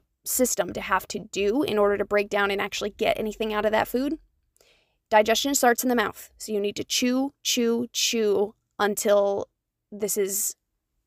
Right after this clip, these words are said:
this is like a, a pulp. It's like a, a paste in your mouth. And then when it comes to your drink, you need to swish that around in your mouth.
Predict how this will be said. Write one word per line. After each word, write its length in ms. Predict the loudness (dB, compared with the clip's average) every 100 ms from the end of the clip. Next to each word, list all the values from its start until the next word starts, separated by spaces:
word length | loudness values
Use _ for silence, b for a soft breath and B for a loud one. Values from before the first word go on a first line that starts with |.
| _ _ -10
this 260 | -2 0 0
is 160 | 0
like 160 | -2 -4
a, 80 | -6
a 80 | -4
pulp. 380 | -6 -2 -4 -4 -14 -8
It's 160 | 2
like 180 | 2 4
a, 240 | 2 0 -2 b b b
a 80 | -4
paste 460 | 0 0 0 -2 -4
in 120 | -4
your 100 | -2
mouth. 400 | -2 -4 -8 -20 -20 -20 b b b
And 360 | 2 4 2 -2
then 240 | 2 2 4
when 120 | -2
it 80 | -2
comes 240 | -4 -4
to 100 | 0
your 80 | 0
drink, 560 | 0 0 0 -4 -16 _ _ -2
you 100 | -2
need 140 | -2
to 80 | -4
swish 300 | -2 -2 0
that 160 | 0 0
around 260 | 0 -4
in 60 | -6
your 100 | -8
mouth. 320 | -8 -12 -14